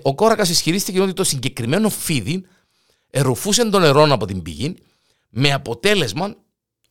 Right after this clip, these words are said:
η πηγή να αρχίσει να ξεραίνεται, να χάνει το νερό της. Οι άνθρωποι επιστέψαν τον και σκοτώσαν το φίδι. Όμως το φίδι αυτόν, για κακήν τύχην του κόρακα, ανήκε στο θεόν Απόλλωνα,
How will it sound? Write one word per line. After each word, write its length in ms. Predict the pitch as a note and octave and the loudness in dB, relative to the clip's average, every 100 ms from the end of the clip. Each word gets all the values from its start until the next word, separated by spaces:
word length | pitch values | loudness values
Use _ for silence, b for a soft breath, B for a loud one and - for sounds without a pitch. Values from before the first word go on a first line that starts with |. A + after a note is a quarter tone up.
| - | -10
η 240 | C3 B2 | -6 -6
πηγή 460 | A#2 G2+ B2+ A3 - | -6 -6 -4 -6 -6
να 220 | B2+ D3 | -2 0
αρχίσει 400 | B2+ - F3+ G#3 | 0 -2 -4 -2
να 120 | A3 | -4
ξεραίνεται, 680 | G3+ - - G3+ F3 F#2 - - _ | -6 -2 2 4 2 -2 -8 -20 _
να 380 | - G3+ F#3+ F#3 F3+ F3+ F3+ - - | -12 -8 -6 -6 -8 -10 -12 -14 -10
χάνει 240 | - G3+ D3 | -4 -2 0
το 100 | G#3+ | 2
νερό 280 | A3 G3 | 4 2
της. 180 | G#2+ - _ B B B B B B B | 0 -10 _ B B B B B B B
Οι 180 | G3+ | 2
άνθρωποι 440 | A3+ A3+ A#3 A3 A3 | 4 4 2 2 0
επιστέψαν 680 | F#3 F3 - A3+ - F2+ G2+ | -2 -2 0 0 0 -4 -4
τον 180 | G3 - _ _ _ _ _ - | -6 -8 _ _ _ _ _ -8
και 140 | F#3+ | -4
σκοτώσαν 580 | - - B2 B2 C#3+ G#3 | -2 -4 -4 -4 -2 -4
το 80 | G#3 | -4
φίδι. 280 | A#3+ C#3 - _ _ _ _ _ _ _ | -6 -6 -10 _ _ _ _ _ _ _
Όμως 320 | G3 A#3 A#3 | 4 4 4
το 100 | - | 0
φίδι 340 | D#3+ F#3+ E3 B2+ | -2 0 0 -2
αυτόν, 460 | G2+ - E2+ E2 - _ _ _ _ | -4 -8 -10 -10 -20 _ _ _ _
για 180 | - A#2+ | -6 -6
κακήν 800 | - A2 - _ - C3+ B2+ F2+ | -4 -6 -8 _ -6 -2 0 0
τύχην 380 | G#2+ G#2 E2+ D#2 | -2 -2 -4 -10
του 140 | E2+ | -10
κόρακα, 500 | - E2+ C#2 - D#3+ _ b b b b | -4 -4 -4 -8 -10 _ b b b b
ανήκε 400 | - C3 D3 F3 | -4 -2 -2 -2
στο 180 | G3 - | -4 -6
θεόν 300 | C#3+ B2 F3 | -8 -4 -2
Απόλλωνα, 580 | F#3+ G3+ F#3+ A2 D#2 | -2 0 -2 -2 -8